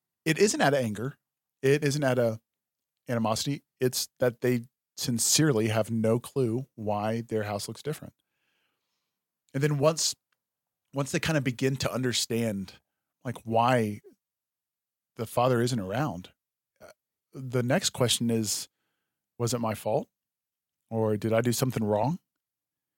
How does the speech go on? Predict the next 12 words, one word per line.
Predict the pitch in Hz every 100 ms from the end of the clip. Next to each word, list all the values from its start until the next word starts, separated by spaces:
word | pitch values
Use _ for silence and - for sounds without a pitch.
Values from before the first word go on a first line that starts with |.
| _ _ _ -
And, | 123
like, | 131
that, | 113 175 143 - _ _ _ _ _ _ _ _ _ _ _ -
as | 139 139
a |
child, | 110 - - 123 151 190 180 _ _ _
to | - 120
have | 139 139
to | 120
answer | 117 131 -
that | 127 113
question | - 120 117 - 151